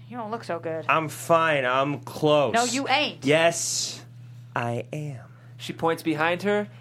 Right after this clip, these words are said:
Speaker 3: Nash looks past the horse and realizes he can still see the neon light from Roy's.
Speaker 2: <laughs>
Speaker 1: It's been over two hours and you're still in walking distance from town.
Speaker 2: No.
Speaker 1: I'm just impressed you're not dead yet. Or at least, again.
Speaker 2: Wait, I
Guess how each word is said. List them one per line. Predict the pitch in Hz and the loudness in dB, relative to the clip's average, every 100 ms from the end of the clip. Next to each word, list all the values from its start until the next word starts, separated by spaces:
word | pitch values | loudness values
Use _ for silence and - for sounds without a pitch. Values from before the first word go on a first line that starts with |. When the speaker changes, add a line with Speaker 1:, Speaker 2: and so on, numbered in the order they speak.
| - | -2
Speaker 3:
Nash | 156 185 190 | 2 2 0
looks | 170 - | -4 -2
past | 151 143 - | 0 0 0
the | 135 | -2
horse | 185 214 180 | 0 0 -4
and | 143 | -4
realizes | 262 254 170 147 151 123 | 0 2 2 0 -2 -2
he | 247 | -6
can | 254 156 | -6 -8
still | - 147 156 | -4 -2 -2
see | 156 147 | -2 -6
the | 107 | -8
neon | 101 117 139 143 156 | -10 -6 -2 -2 0
light | 143 156 | -4 -4
from | 185 156 | -8 -8
Roy's. | 131 117 113 113 - | -8 -8 -8 -8 -10
Speaker 2:
<laughs> | 131 - - | -12 -14 -20
Speaker 1:
It's | - - | -12 -6
been | 220 | -6
over | - 202 185 180 | -2 -2 -2 -6
two | 180 - 214 208 - | -8 -6 -4 -4 -4
hours | 180 185 185 175 165 | -4 -4 -4 -6 -10
and | 175 | -14
you're | 170 170 | -14 -14
still | - 170 | -10 -10
in | 175 170 | -10 -6
walking | 165 160 175 - | -4 -4 -8 -14
distance | 165 - 170 - | -16 -16 -18 -14
from | - - | -14 -14
town. | - - - - | -18 -20 -18 -12
Speaker 2:
No. | 92 92 98 107 - - - - - - - | -8 -4 -4 -6 -12 -20 -20 -20 -20 -18 -16
Speaker 1:
I'm | - - | -16 -16
just | - - | -16 -14
impressed | 208 - 208 226 233 | -14 -4 -2 -2 -4
you're | 226 | -2
not | 247 233 | -2 -2
dead | 220 269 311 | 0 0 0
yet. | 196 175 - - - - - - | -2 -4 -8 -18 -20 -20 -20 -14
Or | - 170 | -10 -8
at | |
least, | 98 92 - - - - - - - | -8 -12 -14 -20 -20 -20 -20 -20 -18
again. | - 196 190 190 - - - - - - - - | -10 -6 -6 -8 -14 -18 -20 -20 -20 -20 -20 -16
Speaker 2:
Wait, | - - | -16 -14
I | - 120 | -12 -12